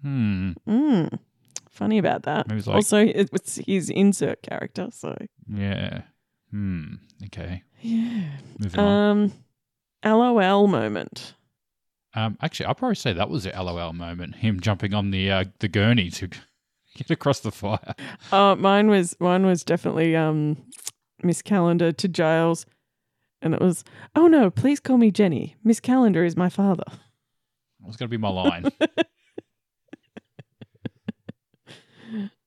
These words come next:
Speaker 2: Um, who gets the wooden spoon?
Speaker 1: I'd say Angel. I think Angel gets the wooden spoon.
Speaker 2: Yeah?
Speaker 1: Yeah, he didn't do anything, did he?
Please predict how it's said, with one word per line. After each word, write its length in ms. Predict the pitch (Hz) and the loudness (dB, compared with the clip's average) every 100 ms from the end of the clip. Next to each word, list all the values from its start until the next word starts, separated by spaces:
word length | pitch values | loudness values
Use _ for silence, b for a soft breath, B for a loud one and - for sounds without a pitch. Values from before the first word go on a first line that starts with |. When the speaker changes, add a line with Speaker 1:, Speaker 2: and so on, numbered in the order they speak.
| - | -2
Speaker 2:
Um, 640 | 190 196 196 196 190 190 - - - | 2 4 6 4 4 0 -6 -12 0
who 380 | 240 240 247 277 | 4 6 6 4
gets 500 | 233 180 - - - | 2 2 0 -4 -6
the 100 | 180 | -2
wooden 340 | 170 151 170 | -2 0 -2
spoon? 540 | 165 - 170 - - - _ _ _ _ _ _ _ _ _ _ | -2 0 0 0 -6 -14 _ _ _ _ _ _ _ _ _ _
Speaker 1:
I'd 60 | 139 | -10
say 160 | 170 - | -6 -4
Angel. 380 | 104 107 92 87 - _ _ - | 0 0 -2 -8 -12 _ _ -10
I 60 | 180 | -8
think 140 | 113 | -6
Angel 260 | 95 90 92 | -4 -4 -6
gets 200 | 92 - | -8 -8
the 80 | 90 | -10
wooden 200 | 87 85 | -10 -14
spoon. 400 | - 90 82 - _ _ _ | -10 -10 -10 -14 _ _ _
Speaker 2:
Yeah? 300 | - 185 190 370 - _ - | -4 0 0 -2 -8 _ -4
Speaker 1:
Yeah, 240 | 123 120 | -2 0
he 80 | 131 | -2
didn't 140 | 120 | -4
do 120 | 92 | -2
anything, 300 | 95 92 107 | -2 -4 -6
did 140 | 107 107 | -6 -6
he? 160 | 82 | -8